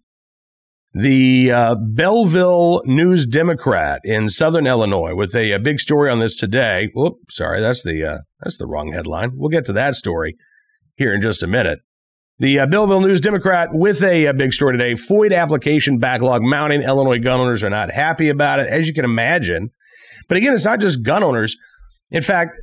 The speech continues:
those existing gun owners, while they're still dealing with problems, the state of Illinois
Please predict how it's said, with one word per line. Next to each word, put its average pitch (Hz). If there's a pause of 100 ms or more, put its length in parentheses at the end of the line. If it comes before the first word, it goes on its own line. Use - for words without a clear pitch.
(140)
those 214
existing 202
gun 127
owners, 117 (580)
while 180
they're 190
still 262
dealing 220
with 156
problems, 185
the 156
state 226
of 294
Illinois 165